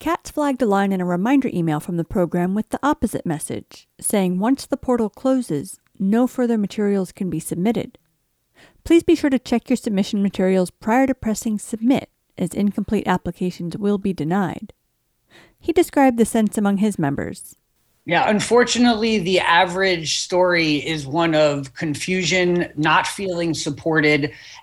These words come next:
Speaker 2: and being forced to continuously jump through new and poorly defined hoops.
Speaker 1: Sarah Hake is the C O O of Countervail, Inc,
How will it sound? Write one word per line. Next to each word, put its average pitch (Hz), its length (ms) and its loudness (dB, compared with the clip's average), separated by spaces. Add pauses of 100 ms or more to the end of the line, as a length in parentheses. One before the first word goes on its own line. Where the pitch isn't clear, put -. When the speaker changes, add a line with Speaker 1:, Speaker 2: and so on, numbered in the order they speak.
Speaker 2:
and 143 680 2 (140)
being 170 400 0
forced 175 480 0
to 156 180 0
continuously 160 880 -2
jump 170 340 0
through 156 440 0
new 160 480 2
and 139 480 -2
poorly 165 380 0
defined 143 560 0
hoops. 151 520 -4 (480)
Speaker 1:
Sarah 277 280 2
Hake 302 400 -2
is 226 140 0
the 233 100 -2
C 311 260 2
O 262 200 6
O 214 220 6
of 185 200 -2
Countervail, 226 600 2
Inc, 277 180 6